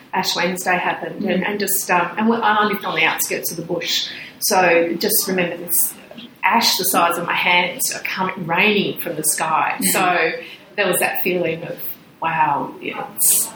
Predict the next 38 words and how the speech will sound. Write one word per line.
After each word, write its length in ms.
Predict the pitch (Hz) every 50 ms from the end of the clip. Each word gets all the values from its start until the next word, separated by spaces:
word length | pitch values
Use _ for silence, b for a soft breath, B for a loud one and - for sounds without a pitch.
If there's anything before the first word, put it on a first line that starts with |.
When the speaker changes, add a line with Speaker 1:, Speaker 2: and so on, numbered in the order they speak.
| - -
Speaker 1:
the 80 | - 156
world 320 | 160 160 160 156 160 -
is 100 | - -
ending. 760 | 160 156 156 160 151 - - - - - - - - - - - -
Um, 280 | - - 160 156 - -
it's 280 | - - - - - -
the 120 | 185 180
apocalypse, 720 | - - 170 - - 185 175 175 - - - 185 190 185 202
Speaker 2:
Mm-hmm. 60 | 226
Speaker 1:
basically. 760 | 208 - - - - - 170 - - - 151 147 - 156 - B B B B B B B B _ -
Um, 600 | 180 175 180 180 175 175 175 175 175 175 - -
so 200 | - - 220 196 202 196
yeah, 300 | 190 190 196 233 233 220
with 100 | 226 226
those 220 | 226 220 220 -
two 220 | - 226 208 190 -
things, 340 | 208 196 185 175 170 -
those 200 | - 180 190 - -
two 200 | - 208 180 - -
themes, 360 | 170 160 160 165 - - - - - -
it 100 | 175 185
all 160 | 180 175 170
sort 200 | - - - -
of 40 | -
came 320 | - - 175 170 170 165
together 460 | - 170 - 165 165 170 175 165 165
about 500 | 151 156 - 160 160 151 139 143 - - - - - - - - - - - - - - - _ _ _ _ _ _ _ -
this 220 | 190 185 185 -
is, 420 | 180 180 175 - - - - - -
this 200 | - 175 175 -
is 80 | 180 170
a 40 | 165
book 140 | - -
about 380 | - 175 165 160 156 156 160 -
healing 340 | - 214 202 190 196 190 185 -
or 100 | - 240 247
not 180 | 254 - -
healing, 480 | - 160 147 - - 139 117 - - -